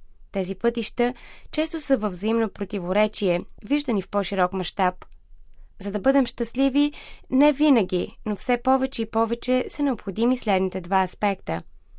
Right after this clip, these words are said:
Както усилието да се разсъждава върху какво всъщност представлява истинското щастие, така също и опита, идващ от срещата ни с конкретната реалност. Някои твърдят,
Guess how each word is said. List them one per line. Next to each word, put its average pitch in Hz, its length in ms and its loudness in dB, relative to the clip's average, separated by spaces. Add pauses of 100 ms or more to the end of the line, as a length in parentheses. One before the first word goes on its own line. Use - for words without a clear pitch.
(200)
Както 190 260 -6
усилието 226 680 2 (280)
да 190 80 -2
се 208 160 -2
разсъждава 208 540 2
върху 196 300 -4
какво 208 340 0
всъщност 202 440 -6
представлява 190 600 -2
истинското 196 460 -8
щастие, 254 600 2 (400)
така 302 280 2
също 285 560 0 (140)
и 294 160 4
опита, 220 540 4
идващ 185 320 -4
от 202 120 -10
срещата 214 480 -2
ни 240 200 2 (240)
с - 80 -12
конкретната 190 680 0
реалност. 185 680 0 (720)
Някои 233 380 2
твърдят, 240 540 0